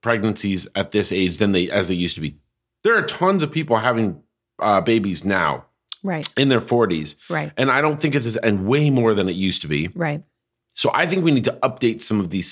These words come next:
Speaker 1: stats, some of
Speaker 2: Mm-hmm.
Speaker 1: this information. I think a lot of it is kind of stuck in some old, mired in some old s-, information or whatever. And it's just like, I don't know, it's like the,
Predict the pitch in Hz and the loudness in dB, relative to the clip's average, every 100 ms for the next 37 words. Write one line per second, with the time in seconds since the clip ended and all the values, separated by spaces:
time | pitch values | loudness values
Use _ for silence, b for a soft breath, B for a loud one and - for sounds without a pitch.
0 | - 78 - - 190 147 120 104 98 104 | -2 -2 -2 -4 -4 -2 0 0 -2 -4
1 | 90 90 78 80 73 B B - 180 170 | -4 -4 -4 -6 -10 B B -2 0 0
2 | 113 101 110 120 110 95 113 87 - - | 2 2 2 2 0 -2 -4 -4 -4 -2
3 | 117 - 92 - 95 87 98 107 113 117 | -2 -2 -4 -2 -2 -4 -2 2 4 2
4 | 110 - B B B B B 110 120 131 | 0 -6 B B B B B 0 2 4
5 | 127 123 - 113 117 110 131 120 117 120 | 2 0 -2 -4 -2 0 2 4 2 2
6 | - - 120 123 127 120 113 120 120 110 | -2 -4 -4 -2 -2 -2 0 2 2 2
7 | 120 107 110 113 120 - 196 196 - 190 | 2 2 2 2 0 0 0 0 0 -2
8 | - 190 175 - 165 185 190 147 156 123 | 0 -2 -2 -2 -2 2 0 0 -2 0
9 | 147 123 | 0 0